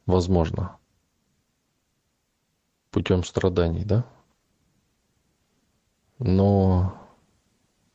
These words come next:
он отрезал все пути себе, кроме одного. Причём он даже не понял этого. Или, например,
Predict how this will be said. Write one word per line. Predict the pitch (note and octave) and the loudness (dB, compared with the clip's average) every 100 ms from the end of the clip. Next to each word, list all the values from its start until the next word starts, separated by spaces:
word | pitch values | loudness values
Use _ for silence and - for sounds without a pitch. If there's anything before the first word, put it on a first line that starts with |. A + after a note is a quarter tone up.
| _ _ _ _ _ - | _ _ _ _ _ -2
он | G2 G#2 | 2 2
отрезал | - B2 B2 G2+ F#2+ | 2 2 2 2 -2
все | - G#2+ | -2 -2
пути | G2+ F#2+ - - F2 - - | -2 -4 -6 -6 -6 -8 -12
себе, | - F2+ F2+ - _ _ _ _ _ | -6 -2 -2 -4 _ _ _ _ _
кроме | - G2+ F#2 F2 | -4 0 2 0
одного. | F#2 F#2 F#2 F2 - _ _ _ _ _ _ _ _ _ _ _ _ _ _ _ _ _ _ _ _ _ _ _ _ _ _ _ _ | 0 0 0 -2 -6 _ _ _ _ _ _ _ _ _ _ _ _ _ _ _ _ _ _ _ _ _ _ _ _ _ _ _ _
Причём | - F#2 - B2 G2+ | -2 -2 2 2 4
он | F#2+ F#2+ | 2 2
даже | G2+ F#2 F#2+ F2 F2 - _ _ _ _ _ _ _ _ _ - | 2 2 2 2 0 -6 _ _ _ _ _ _ _ _ _ -2
не | F#2+ | -2
понял | - G2+ F2 E2 E2 | 0 0 0 0 0
этого. | - E2 - - _ _ _ _ _ _ _ _ _ _ _ _ _ - | -2 -4 -8 -18 _ _ _ _ _ _ _ _ _ _ _ _ _ -6
Или, | A#2 G2+ G2 | 0 2 4
например, | G2 - G#2+ G2+ F2 | 2 2 2 4 2